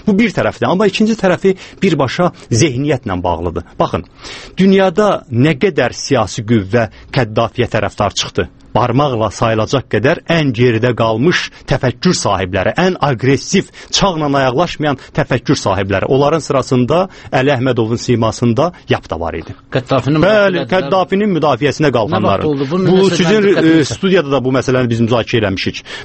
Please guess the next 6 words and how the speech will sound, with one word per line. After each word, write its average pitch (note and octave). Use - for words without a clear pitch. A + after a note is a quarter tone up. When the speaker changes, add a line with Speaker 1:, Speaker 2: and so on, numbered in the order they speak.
Speaker 1:
Bəli, A#2+
vaxtilə D3+
Birləşmiş E3
Millətlər D3+
Təşkilatı G#2+
Qəddafiyə D#3